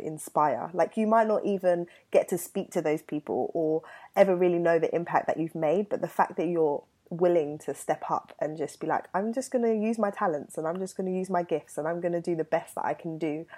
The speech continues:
um, you're gonna, you're gonna be inspiration to so many other people, as you already are. Um, and so I think it's really important not to just be thinking, "Oh, I'm really scared of, like, just stepping out," but be thinking, "I,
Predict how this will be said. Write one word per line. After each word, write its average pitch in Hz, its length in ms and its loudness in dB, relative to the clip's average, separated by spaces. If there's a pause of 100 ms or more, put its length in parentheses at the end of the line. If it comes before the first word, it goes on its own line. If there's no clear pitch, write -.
(360)
um, 160 460 2 (300)
you're 196 220 2
gonna, 202 340 4
you're 185 140 -2
gonna 190 160 -2
be 180 120 -4
inspiration 180 580 -2
to 160 100 -12
so 156 160 -4
many 151 140 -6
other 151 120 -8
people, - 380 -8
as 214 180 6
you 196 100 4
already 165 280 4
are. 139 200 -4 (440)
Um, 165 480 6 (140)
and 170 200 2
so 170 220 4
I 160 80 4
think 196 260 -2
it's 202 160 -2
really 175 220 2
important 170 400 -2
not 185 160 2
to 190 100 -6
just - 300 -4
be 175 140 -2
thinking, 165 480 -2 (280)
"Oh, 240 180 2
I'm 233 140 0
really 233 220 0
scared 214 300 2
of, 202 100 -4
like, 196 240 -2
just - 160 -6
stepping 202 320 -2
out," 175 240 -2
but - 160 2
be 175 80 0
thinking, 170 600 -4
"I, 175 80 -2